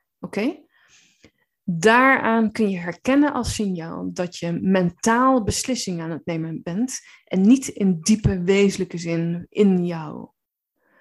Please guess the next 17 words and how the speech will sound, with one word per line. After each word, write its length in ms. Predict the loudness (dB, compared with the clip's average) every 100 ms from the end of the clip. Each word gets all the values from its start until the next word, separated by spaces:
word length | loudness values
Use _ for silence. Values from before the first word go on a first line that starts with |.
| _ _ _ -6
En 160 | -2
zolang 420 | -2 2 4 4
daar 260 | 4 4 2
conflicten 640 | 0 2 2 2 -2 -8
in 140 | -8 -6
zitten 380 | -6 -8 -8 2
in 500 | 4 6 4 0 -2
ons, 380 | -2 -2 -6
want 160 | -8 -10
dat 140 | -10
is 100 | -10
wat 140 | -10 -12
gebeurt, 560 | -2 0 0 -6 -10 -8
anders 280 | -8 -6 -8
gebeurt 320 | -2 -2 -2
het 100 | -4
niet, 360 | -8 -8 -18